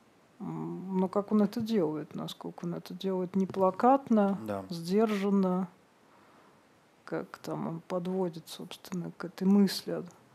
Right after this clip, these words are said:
Speaker 1: о предотвращении самоубийства или не предотвращении, да.
Speaker 2: Или наоборот, э, как бы сказать, оправдание, такого глуб-, глубинного оправдания
Speaker 1: Ну, а может быть,
Speaker 2: самоубийства и
Speaker 1: оправдание,
Speaker 2: права
Speaker 1: потому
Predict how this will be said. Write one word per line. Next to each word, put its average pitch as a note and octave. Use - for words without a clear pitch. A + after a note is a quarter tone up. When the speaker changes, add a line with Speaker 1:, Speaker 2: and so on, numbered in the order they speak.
Speaker 1:
о D3+
предотвращении A3
самоубийства G3
или E3
не E3+
предотвращении, F3+
да. E3
Speaker 2:
Или G#2+
наоборот, F#2+
э, F#2+
как F2
бы E2+
сказать, -
оправдание, G2
такого F2+
глуб-, G2
глубинного G2
оправдания G#2
Speaker 1:
Ну, G#3
а G#3+
может A#3+
быть, B3+
Speaker 2:
самоубийства -
и -
Speaker 1:
оправдание, C#4+
Speaker 2:
права G#3
Speaker 1:
потому -